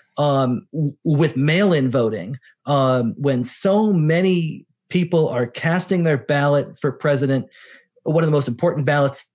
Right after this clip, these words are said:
that, that, that they will cast two or three weeks early, and their candidate drops out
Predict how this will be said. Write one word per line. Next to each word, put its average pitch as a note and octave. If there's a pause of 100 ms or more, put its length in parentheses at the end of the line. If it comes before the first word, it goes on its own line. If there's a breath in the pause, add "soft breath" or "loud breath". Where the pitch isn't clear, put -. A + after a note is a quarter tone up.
that, D3+
that, - (240)
that C#3
they D#3
will -
cast G#3 (500 loud breath)
two A3+
or G#3+
three G3
weeks E3+
early, G#3
and E3+
their F3
candidate G#3+
drops F3
out G#2